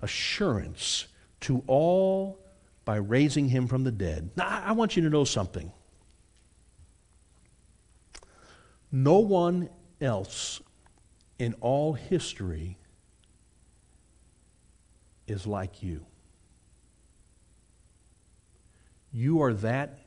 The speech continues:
unique. You are that special. And God has a specific plan for your life.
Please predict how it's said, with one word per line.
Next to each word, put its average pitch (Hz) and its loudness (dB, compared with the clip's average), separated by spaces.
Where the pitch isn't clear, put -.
unique. 104 -6
You 113 -2
are 101 -2
that 113 -4
special. - -8
And 110 -2
God 135 4
has 117 2
a 110 -2
specific - -4
plan 110 -2
for 98 -6
your 90 -2
life. 85 -6